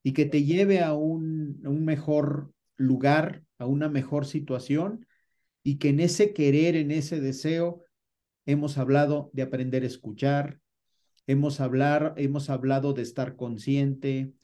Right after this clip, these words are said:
hemos hablado sobre que ese nuevo ciclo se debe de dar desde una inspiración natural, hemos hablado de que todo proceso de evolución requiere cerrar ciclos y hablar ciclos,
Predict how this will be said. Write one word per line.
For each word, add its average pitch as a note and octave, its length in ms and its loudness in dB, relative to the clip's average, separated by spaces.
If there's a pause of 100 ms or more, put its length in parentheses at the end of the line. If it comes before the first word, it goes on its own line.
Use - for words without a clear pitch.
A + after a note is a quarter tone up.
(360)
hemos C#3 320 2
hablado D3+ 680 2 (200)
sobre C3+ 500 -2
que C3+ 240 2
ese D#3 220 0
nuevo D#3 320 0
ciclo C#3+ 520 -2
se C3+ 160 -8
debe C3+ 240 0
de C3 140 -2
dar C3 280 0
desde A#2 260 -10
una C3 240 -4
inspiración C3 800 -4
natural, C3 720 -4 (520)
hemos C#3+ 340 2
hablado C#3+ 500 2
de C#3+ 160 -4
que B2 140 -8
todo D#3 580 0
proceso C#3 580 -4
de B2+ 180 0
evolución B2+ 800 -2
requiere C3 640 -2
cerrar C3 640 0
ciclos B2+ 580 -4
y A#2+ 40 -4
hablar B2+ 300 -4
ciclos, B2 580 -8